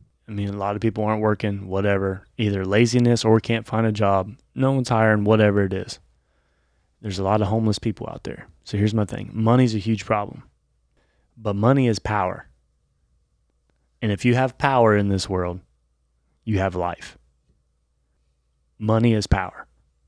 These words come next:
Even though you have other problems in your life, as long as you have money, I feel like you can get through that problem.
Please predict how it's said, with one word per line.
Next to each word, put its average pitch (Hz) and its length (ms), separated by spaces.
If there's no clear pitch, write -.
Even 170 300
though 156 120
you 139 180
have 131 200
other 127 240
problems 131 480
in 131 80
your 127 120
life, 131 280
as 107 160
long 139 240
as 123 100
you 135 120
have 131 240
money, 113 460
I 104 100
feel 110 240
like 104 500
you 104 140
can 107 200
get 101 160
through 98 260
that 95 220
problem. 101 360